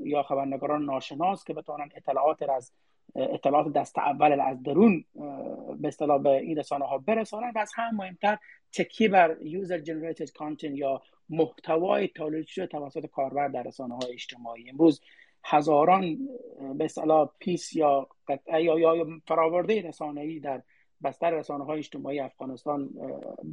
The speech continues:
در قالب متن و صدا و تصویر و ویدیو منتشر می‌شه و این خوبی‌های عصر دیجیتال هست و این فرصتی است برای رسانه‌های دیاسپورا که بتوانند با راستی آزمایی این اطلاعات تولید شده توسط ش-، شهروندان بتوانند به تنوع اطلاعاتی کمک کنند و اطلاع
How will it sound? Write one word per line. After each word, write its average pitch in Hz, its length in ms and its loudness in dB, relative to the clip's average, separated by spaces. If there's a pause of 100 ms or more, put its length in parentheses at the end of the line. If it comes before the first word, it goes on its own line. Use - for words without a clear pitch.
در 147 140 8
قالب 147 280 8
متن 139 380 2
و 131 40 -6
صدا 135 340 2
و 131 40 -2
تصویر 143 420 -6
و 131 60 -2
ویدیو 135 340 0 (400)
منتشر 151 420 2
می‌شه 135 260 -2
و 131 140 -2
این 185 260 0 (360)
خوبی‌های 156 640 2
عصر 156 380 -6
دیجیتال 139 480 -4
هست 139 260 -12
و - 40 -12
این 170 160 -4
فرصتی 165 520 -8
است - 140 -12
برای 143 300 -2
رسانه‌های 135 500 -6
دیاسپورا 135 540 -6
که 156 200 2 (400)
بتوانند 143 720 0
با 139 320 8 (460)
راستی 151 380 -2
آزمایی 143 640 -4
این 175 320 -2
اطلاعات 139 460 -4 (640)
تولید 151 320 0
شده 147 180 0
توسط 135 460 -4
ش-، - 180 -12
شهروندان 147 880 2
بتوانند 190 640 4
به 160 220 4
تنوع 156 400 -2
اطلاعاتی 160 460 -8
کمک 185 260 -4
کنند 240 260 -2
و - 60 -6
اطلاع 190 300 0